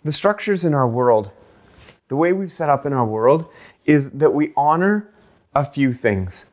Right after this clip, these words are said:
They kind of revolve around a few things. So those things have been really challenged right now. They revolve around money and access to power, success, and recognition. And God's kingdom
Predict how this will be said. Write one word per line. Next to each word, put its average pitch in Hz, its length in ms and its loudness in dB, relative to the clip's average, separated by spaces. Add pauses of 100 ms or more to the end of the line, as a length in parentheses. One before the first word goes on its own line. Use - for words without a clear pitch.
(140)
They 147 80 2
kind 165 220 -2
of 208 80 2
revolve 139 360 0
around 127 180 -2
a 110 40 -8
few 120 160 -4
things. 120 220 -4
So 107 60 -6
those 143 260 2
things 170 160 -2
have 165 100 -4
been 127 240 0
really 127 280 0
challenged 117 500 -6
right 95 160 -2
now. 92 240 -4 (580)
They 143 100 2
revolve 165 380 0
around 175 260 -2
money 127 460 -2 (880)
and 120 100 -2
access 139 360 -2
to 143 100 -10
power, 107 540 0 (560)
success, - 800 -2 (440)
and 127 140 0
recognition. 120 720 -2 (2250)
And 135 120 -2
God's 165 300 2
kingdom 170 540 0